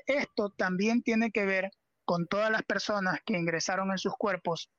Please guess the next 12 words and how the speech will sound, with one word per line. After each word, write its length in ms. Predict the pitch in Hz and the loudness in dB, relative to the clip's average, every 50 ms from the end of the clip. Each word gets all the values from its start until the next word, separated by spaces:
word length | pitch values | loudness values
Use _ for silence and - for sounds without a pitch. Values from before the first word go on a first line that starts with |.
| _ _ _ _ _ _ _ | _ _ _ _ _ _ _
agentes 800 | - 160 147 151 - 180 180 175 180 175 - 185 170 - - _ - | -2 -2 0 0 0 0 0 0 -2 -2 -4 -4 -4 -6 -10 _ -4
ajenos 800 | - 160 151 - - - 214 202 196 180 165 156 160 147 - - - | -4 -2 -2 -2 0 0 0 2 2 0 2 0 0 -2 -4 -4 -2
a, 80 | 160 156 | -2 -2
a 60 | 139 | -2
su 120 | - 151 | -4 -6
cuerpo 420 | - - 160 139 - - - - - _ _ _ _ _ _ _ _ _ _ _ _ _ _ _ - | -4 -2 -2 -2 0 -2 -4 -6 -6 _ _ _ _ _ _ _ _ _ _ _ _ _ _ _ -4
y 120 | 196 185 | -2 0
que 100 | - 185 | 0 0
ahora 300 | 175 180 180 185 202 220 | 2 2 2 2 2 0
están 180 | - - 190 190 | 0 -2 -2 -2
sufriendo 400 | - 196 - 190 180 175 180 175 | -2 -2 -2 -2 -2 0 -2 -2
consecuencias, 720 | 180 165 147 - 180 - - 190 190 180 165 - - | -2 -4 -4 -4 -4 -2 0 0 0 -2 -4 -6 -8